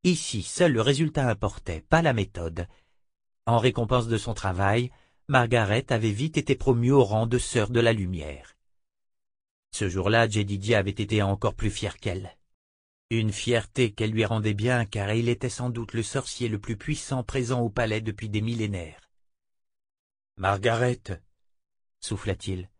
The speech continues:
Que faisais-tu dehors à cette heure ? » « Sœur Margaret, et tu dois me vouvoyer. » « Il n'y a personne dans le coin, » dit Jedediah en lui embrassant l'oreille. «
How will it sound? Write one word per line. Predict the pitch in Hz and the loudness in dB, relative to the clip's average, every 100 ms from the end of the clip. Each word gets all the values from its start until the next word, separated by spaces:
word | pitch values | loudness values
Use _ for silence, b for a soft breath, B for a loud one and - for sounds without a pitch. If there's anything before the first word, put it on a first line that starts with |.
| _ _ _ _ _ _ _ _ _ | _ _ _ _ _ _ _ _ _
Que | - 151 | 0 0
faisais-tu | 156 165 123 123 - 131 127 | 2 2 4 2 2 -2 2
dehors | 113 110 120 127 120 | 2 4 6 4 0
à | 104 | -4
cette | - 98 - | -4 -6 -2
heure ? » « | 110 120 123 - _ _ _ _ _ _ _ _ _ | -2 -2 -6 -18 _ _ _ _ _ _ _ _ _
Sœur | - - 226 143 120 | -8 4 6 6 4
Margaret, | 131 127 131 113 107 - _ _ _ _ _ _ _ | 2 2 0 0 -2 -20 _ _ _ _ _ _ _
et | 156 | -2
tu | 156 160 | 0 2
dois | 160 160 | 4 6
me | 139 | 4
vouvoyer. » « | 147 190 185 139 92 80 _ _ _ _ _ _ _ _ _ _ _ | 0 2 2 2 -4 -8 _ _ _ _ _ _ _ _ _ _ _
Il | 95 101 | -4 -2
n'y | 110 | 2
a | 113 | 2
personne | 107 127 - - 147 147 135 | 2 -4 -4 2 6 6 4
dans | 117 | -2
le | 104 101 | -2 -4
coin, » | - 95 98 87 87 _ _ _ _ _ _ _ _ | -6 -4 -4 -4 -8 _ _ _ _ _ _ _ _
dit | 95 98 101 | -4 -2 0
Jedediah | 104 101 98 101 107 | 0 0 -4 2 2
en | 92 | 2
lui | 95 98 | 0 0
embrassant | 95 90 95 95 | 0 -2 -2 -2
l'oreille. « | 92 87 90 90 | -2 -2 -6 -8